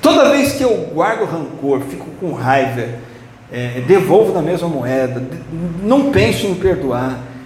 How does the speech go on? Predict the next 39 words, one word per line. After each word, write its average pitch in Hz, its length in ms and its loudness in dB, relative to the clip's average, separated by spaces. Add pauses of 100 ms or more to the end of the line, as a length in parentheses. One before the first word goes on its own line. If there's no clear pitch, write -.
(140)
Deus 214 280 4
nos 214 140 -2
faz 233 240 0
duas 240 220 -4
perguntas. 165 540 -6 (1000)
A - 40 -18
primeira 330 220 2
pergunta 226 260 2
que 185 60 2
Deus 165 180 4
faz 170 200 4
é 202 40 6
a 208 40 4
seguinte: 151 300 -2
"Você 359 480 -2
crê 151 420 4 (600)
que - 120 -4
eu 285 220 4
amo 160 240 6
essa - 140 0
pessoa 123 560 -2
do 113 200 -8
jeito 147 180 0
que 135 60 -6
ela 131 140 -4
é?" 139 160 -6 (2250)
Porque 185 160 2
não, 285 220 4
não, 269 360 2
não 240 200 2
importa - 420 2
o 277 80 -2
mal 165 180 0
que - 60 -6
a 269 40 -4
pessoa 202 380 -8
fez 165 160 -6
por 165 160 -6
você, 165 420 -8